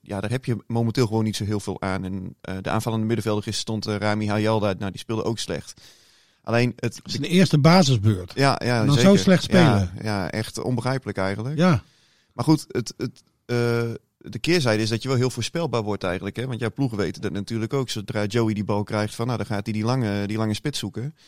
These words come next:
Speaker 1: Ja, wat je gisteren ook echt zag, is dat, dat de frustratie van, bij, van Joey Veerman richting zijn ploeggenoten over zoveel onkunde, zeg maar, om hem heen. Ja, dat, eh, dat begint nu ook wel, eh,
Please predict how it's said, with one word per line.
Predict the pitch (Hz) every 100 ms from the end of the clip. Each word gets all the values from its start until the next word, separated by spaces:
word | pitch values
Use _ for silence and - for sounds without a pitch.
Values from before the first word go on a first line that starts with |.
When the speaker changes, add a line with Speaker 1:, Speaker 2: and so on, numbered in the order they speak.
| _ _ _ -
Speaker 1:
Ja, | 82
wat | 104
je | 120
gisteren | 131 117 123
ook | -
echt | 117 -
zag, | 120 107
is | 113 104
dat, | 113 -
dat | 101 110 - -
de | 117
frustratie | - 113 123 123 117 113 110 101
van, | 113 107 107 98
bij, | 95 104 104
van | - 110
Joey | 120 117
Veerman | 127 120 107
richting | 107 110 113
zijn | 110
ploeggenoten | - 135 123 110 101 101 104 92
over | 104 104
zoveel | 113 107 110 107
onkunde, | 117 120 120 110 104
zeg | 110
maar, | 110
om | 104 104
hem | 104 101
heen. | 117 101 107 _ _ _ _ _ _
Ja, | 110 98
dat, | 98 98
eh, | 104
dat | 107
begint | 101 120
nu | 110
ook | 123 120
wel, | 113 101
eh, | 101